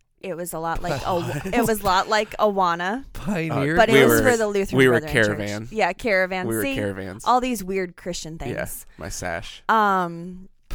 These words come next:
Speaker 2: Pi-, what?
Speaker 1: Pioneer Girls and Boys Brigade.
Speaker 3: <laughs> Oh, man, that's awesome.
Speaker 1: Yeah,
Speaker 2: <laughs> That is
Speaker 1: terrible,
Speaker 2: so
Speaker 1: terrible.
Speaker 2: <laughs>
Speaker 1: Anyways, one of the ways that we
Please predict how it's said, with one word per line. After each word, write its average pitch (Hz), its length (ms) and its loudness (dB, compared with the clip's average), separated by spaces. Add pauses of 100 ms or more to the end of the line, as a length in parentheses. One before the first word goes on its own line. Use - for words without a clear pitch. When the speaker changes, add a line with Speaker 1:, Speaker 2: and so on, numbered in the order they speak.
(200)
Speaker 2:
Pi-, 139 380 -6 (340)
what? 185 220 -2
Speaker 1:
Pioneer 240 460 -2
Girls 208 480 -2 (100)
and 180 500 -4
Boys 226 340 4
Brigade. 185 760 -2
Speaker 3:
<laughs> - 60 -20 (240)
Oh, 101 280 -4
man, 101 200 -6
that's 110 200 -6
awesome. 208 180 -6
Speaker 1:
Yeah, 185 420 2
Speaker 2:
<laughs> - 100 -20
That 262 120 0
is - 20 -4
Speaker 1:
terrible, 180 540 2
Speaker 2:
so 180 240 -10 (100)
Speaker 1:
terrible. 214 840 2 (380)
Speaker 2:
<laughs> - 380 -6
Speaker 1:
Anyways, 180 840 -2 (720)
one 262 220 6
of 302 140 4
the 269 120 0
ways 220 340 -2
that 202 240 -2
we 220 240 -8